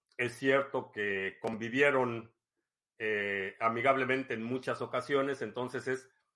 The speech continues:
la cercanía es cierta. ¿Qué tan cercano es? Ahí es donde está la parte que, pues, quién sabe, no, no he visto ninguna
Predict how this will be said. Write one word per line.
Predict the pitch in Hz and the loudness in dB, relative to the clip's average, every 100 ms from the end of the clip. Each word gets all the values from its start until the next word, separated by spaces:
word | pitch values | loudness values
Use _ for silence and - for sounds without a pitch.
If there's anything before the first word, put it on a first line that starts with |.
| _ _ _ | _ _ _
la | 113 113 | 0 0
cercanía | 123 117 131 131 175 | 2 0 0 0 0
es | 135 | -2
cierta. | - 160 165 117 - _ _ _ _ _ _ _ _ _ _ _ _ 107 - | 0 0 -2 -8 -10 _ _ _ _ _ _ _ _ _ _ _ _ -16 0
¿Qué | 143 | 0
tan | 143 135 127 | 4 0 2
cercano | 127 113 131 135 127 131 | -2 0 2 2 0 0
es? | 127 - | -2 -6
Ahí | 104 107 | -8 -6
es | 117 | -8
donde | 113 107 95 | -6 -8 -10
está | - 107 | -10 -8
la | 104 95 | -6 -6
parte | 104 104 98 - | -8 -10 -16 -20
que, | 90 85 _ | -20 -20 _
pues, | _ _ _ _ _ _ _ _ _ _ | _ _ _ _ _ _ _ _ _ _
quién | 104 98 | -10 -2
sabe, | 175 120 | -2 -2
no, | 101 107 - | -4 -6 -4
no | 120 | 0
he | 135 | 0
visto | 127 117 | -2 -6
ninguna | 101 107 113 95 | -6 -6 -6 -8